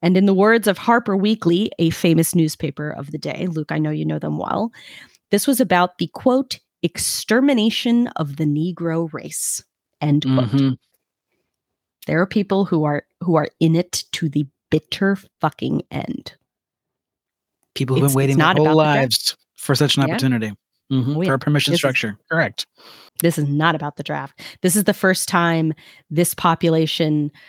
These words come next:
Speaker 1: of poorer white people have felt like they have some kind of power, and they are going to abuse the hell out of it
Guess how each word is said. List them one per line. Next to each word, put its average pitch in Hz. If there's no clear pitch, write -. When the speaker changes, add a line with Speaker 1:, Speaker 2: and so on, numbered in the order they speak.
Speaker 1:
of 147
poorer 190
white 170
people 156
have 160
felt -
like 156
they 165
have 170
some 165
kind 175
of 165
power, 175
and 156
they 160
are 180
going 165
to 156
abuse 170
the 151
hell 220
out 226
of 226
it 269